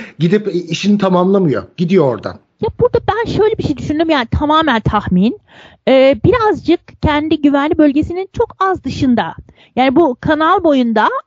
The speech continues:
Speaker 2: gene ev, Kanal Boyu'na çok yakın ama tam daha önce cinayet, daha sonraki cinayetleri işleyeceği yerden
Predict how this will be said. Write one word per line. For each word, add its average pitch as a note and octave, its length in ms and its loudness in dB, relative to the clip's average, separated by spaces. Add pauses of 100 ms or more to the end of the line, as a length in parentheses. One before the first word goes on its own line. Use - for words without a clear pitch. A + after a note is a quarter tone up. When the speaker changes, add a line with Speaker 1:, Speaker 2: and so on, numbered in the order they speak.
(220)
Speaker 2:
gene G#3+ 360 0
ev, A#3+ 180 2
Kanal C#4+ 340 0
Boyu'na D4 220 2
çok - 260 0
yakın C#4+ 300 -2 (140)
ama F4+ 180 0
tam A#4+ 200 -6 (320)
daha D4 240 2
önce E4+ 160 -4
cinayet, C4 400 0
daha B3 180 0
sonraki C4 340 0
cinayetleri G3+ 640 -2 (340)
işleyeceği D4 560 0
yerden D4+ 380 0